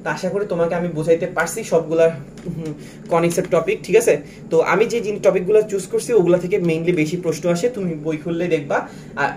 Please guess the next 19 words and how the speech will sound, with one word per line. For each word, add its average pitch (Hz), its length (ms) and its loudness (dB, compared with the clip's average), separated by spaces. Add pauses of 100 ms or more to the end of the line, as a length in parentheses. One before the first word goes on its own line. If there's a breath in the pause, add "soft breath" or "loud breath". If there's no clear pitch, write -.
(140)
একটা 170 240 -2
topic 220 300 0
কিন্তু 226 220 -2
আমি 220 220 0
পড়াই 202 280 2
নাই, 165 180 2
তবে 160 260 2 (640)
একদম 170 340 4
প্লেলিস্টে 180 380 2
শুরুর 233 260 -2
ভিডিওতে 180 340 2
আছে, - 240 -6 (400 loud breath)
মানে 156 140 2
কিভাবে 214 340 4
তোমাকে 196 520 0 (1200)
একটা 175 200 2
equation 214 440 4
দিলে 180 180 6
ওইটা 170 220 4